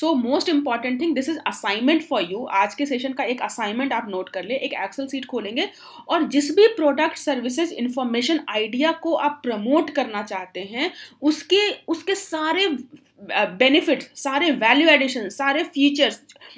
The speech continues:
किसी, किस प्रॉब्लम को आप सॉल्व कर रहे हैं, क्या बेनिफिट आप दे रहे हैं, क्या हेल्प आप कर रहे हैं, क्या सॉल्व कर रहे हैं, क्या एडवांटेज दे रहे हैं, why you are the best, why, अ, मीन्स कि आपका जो प्रोडक्ट, सर्विसेज, इन्फॉर्मेशन, आइडिया है,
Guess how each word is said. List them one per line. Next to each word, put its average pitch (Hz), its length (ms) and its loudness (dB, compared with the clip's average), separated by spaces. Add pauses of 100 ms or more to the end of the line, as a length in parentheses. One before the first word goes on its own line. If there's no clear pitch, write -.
(160)
किसी, 349 380 4
किस 453 260 4
प्रॉब्लम 320 360 2
को 392 140 0
आप 294 160 6
सॉल्व 233 280 0
कर 202 200 -4
रहे 156 200 -4
हैं, 160 160 -10 (260)
क्या 381 160 4
बेनिफिट 269 500 0
आप 294 120 6
दे 208 200 0
रहे 175 140 2
हैं, 240 280 -4
क्या 349 280 2
हेल्प 320 240 2
आप 247 240 2
कर 190 120 -2
रहे 175 160 -4
हैं, 254 180 -4
क्या 320 140 2
सॉल्व 285 420 -2
कर 220 180 -2
रहे 196 140 -4
हैं, 254 120 -4
क्या 277 200 0
एडवांटेज 226 500 -2
दे 202 160 0
रहे 175 100 0
हैं, 247 220 -2 (420)
why 285 460 2
you 320 220 6
are 277 160 8
the 262 160 0
best, 175 460 -2
why, 339 360 4 (120)
अ, 254 280 0
मीन्स 320 400 0 (400)
कि 359 60 -2
आपका 269 460 -2
जो 403 100 0
प्रोडक्ट, 302 380 4
सर्विसेज, 269 500 0
इन्फॉर्मेशन, 247 580 -2
आइडिया 196 340 2
है, 220 240 -4